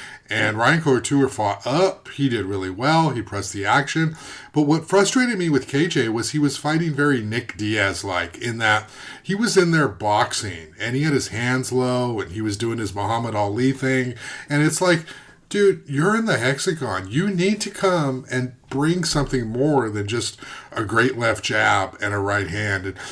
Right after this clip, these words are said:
he really seemed one-dimensional to me in this fight. And the other thing was Couture hit him with some great shots. He bloodied him up. And, uh,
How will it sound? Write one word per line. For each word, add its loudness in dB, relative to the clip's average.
he 0
really 6
seemed 0
one-dimensional -4
to -8
me -4
in -4
this -2
fight. 0
And -6
the -2
other 2
thing 2
was -4
Couture 2
hit 4
him 2
with -4
some -6
great -4
shots. -2
He -8
bloodied -4
him -4
up. 0
And, 0
uh, -4